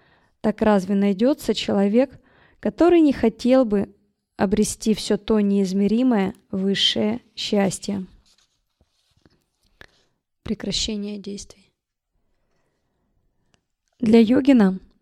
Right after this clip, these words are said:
чье тело — высшая сущность, все действия видятся воображаемыми, как иллюзия змеи видится в веревке. Поэтому такое состояние йогина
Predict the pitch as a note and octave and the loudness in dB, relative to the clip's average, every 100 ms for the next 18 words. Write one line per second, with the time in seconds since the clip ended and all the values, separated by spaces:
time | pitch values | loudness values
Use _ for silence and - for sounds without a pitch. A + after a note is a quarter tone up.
0 | _ _ - - A3 - A#3 G#3 G3+ - | _ _ -8 -2 -2 2 2 4 0 -2
1 | G3+ G#3 - A3 G#3 - C#4 D4 A#3+ G#3 | -4 -4 -2 0 0 -2 -4 -2 -2 -4
2 | - - _ _ _ _ _ _ - B3 | -6 -18 _ _ _ _ _ _ -6 -2
3 | G3+ A3+ C4+ - A#3 G#3+ F#3 A3 A#3 - | 0 2 2 0 2 2 2 0 -2 -2
4 | A3+ A3 A3 - G#3 A3 G#3+ A#3 G#3+ A3 | -2 -2 -6 -6 0 0 2 2 2 2
5 | G#3 G3 F#3+ F#3+ F#3+ _ _ _ _ _ | 2 2 0 -2 -6 _ _ _ _ _
6 | _ _ _ _ - G#3 A#3+ A3 A3+ G3 | _ _ _ _ -4 0 2 4 4 4
7 | G3+ F#3+ G#3 G#3 A#3 C#4 C#4+ _ _ _ | 2 2 0 0 0 -2 -4 _ _ _
8 | _ G#3 G#3+ B3 - A3+ F#3+ G3+ A3 G3 | _ -4 0 0 2 0 0 2 2 2
9 | - - A3 F3+ - - _ _ _ _ | 0 -6 -6 -8 -14 -20 _ _ _ _
10 | _ _ _ _ _ _ _ _ A#3 A3 | _ _ _ _ _ _ _ _ 0 0
11 | A3 G#3+ G3+ A3 - G#3 F#3+ G3+ - G#3+ | 0 -2 0 -2 2 0 0 -4 -2 0
12 | G#3 G3+ G3 F#3+ F#3+ B3+ C4 G#3+ F#3+ | 2 2 0 0 0 -2 0 0 -2